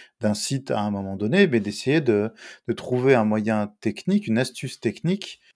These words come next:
pour, euh, pour, euh, avoir non pas le, l'unité, euh, le grain, en fait, de,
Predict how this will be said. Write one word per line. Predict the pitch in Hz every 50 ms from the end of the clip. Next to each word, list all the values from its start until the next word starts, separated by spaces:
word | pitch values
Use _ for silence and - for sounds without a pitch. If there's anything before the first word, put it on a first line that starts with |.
| _ _
pour, | - - - 156 - - -
euh, | 117 107 107 104 98 - -
pour, | - 107 104 110 107
euh, | 104 104 101 110
avoir | 117 - 127 113 117 139 135 120 127
non | 120 147 160
pas | - - 160 151 151 143 131 135 - - - -
le, | 120 113 113 110 107 107
l'unité, | 107 107 107 123 135 147 143 143 - 165 156 151 147 - _ _ - - - _ _ _ - - -
euh, | 139 131 120 113
le | 104 113 113
grain, | 104 117 131 151 160
en | 139 113 104
fait, | - - 127 117 117 - - 110
de, | - 107 101 95 95 98 98 98 104 107 107 - 101